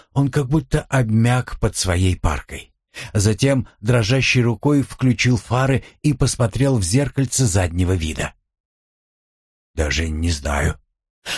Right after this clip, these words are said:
Похоже, какое-то животное».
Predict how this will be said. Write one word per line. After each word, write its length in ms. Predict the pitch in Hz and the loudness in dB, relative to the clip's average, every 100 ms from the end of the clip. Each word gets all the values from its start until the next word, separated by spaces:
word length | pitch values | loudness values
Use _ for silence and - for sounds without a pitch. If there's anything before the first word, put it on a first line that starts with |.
| - | -4
Похоже, 720 | - 78 92 85 95 92 87 - | -2 0 0 2 4 2 0 -6
какое-то 560 | - 92 104 101 95 104 | -4 -2 0 0 0 0
животное». 800 | 80 95 76 - - 120 85 | 2 0 0 -4 -2 -2 -2